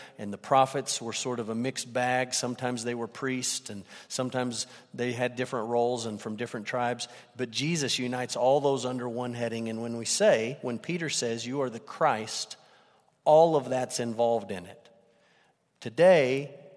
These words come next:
we're just so familiar with that term, Christ, we don't think about the meaning of it. And a lot of people just think, "Yeah, that's like his name. That's like his last name or his middle name or just something that you tack on,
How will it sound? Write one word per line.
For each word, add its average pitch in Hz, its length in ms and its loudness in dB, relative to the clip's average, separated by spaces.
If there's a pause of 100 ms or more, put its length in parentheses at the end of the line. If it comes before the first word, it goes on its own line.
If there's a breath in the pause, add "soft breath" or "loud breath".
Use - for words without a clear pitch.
(140)
we're 120 140 -10
just 135 280 -2
so 131 200 -2 (480)
familiar 135 1040 -2
with 107 300 -6
that 107 320 -4
term, 107 400 -6
Christ, 120 640 -2
we 113 100 -8
don't 127 220 -4
think 127 160 -6
about 120 240 -4
the 113 80 -8
meaning 120 500 -4
of 104 160 -4
it. - 220 -4 (340 loud breath)
And 113 100 -8
a 113 40 -2
lot 120 200 2
of 131 80 -4
people 123 280 -8
just 117 240 -6
think, 120 260 -8
"Yeah, 120 120 -12
that's 113 200 -8
like 117 180 -4
his 104 180 -8
name. 104 460 -2
That's 98 180 -10
like 104 100 -8
his 98 140 -12
last 107 340 -2
name 110 320 -6
or 98 60 -6
his 95 120 -10
middle 113 240 -4
name 107 440 -6
or 98 60 -8
just 101 200 -10 (180)
something 120 440 -4
that 110 100 -6
you 101 100 -12
tack 117 360 -4
on, 110 400 -6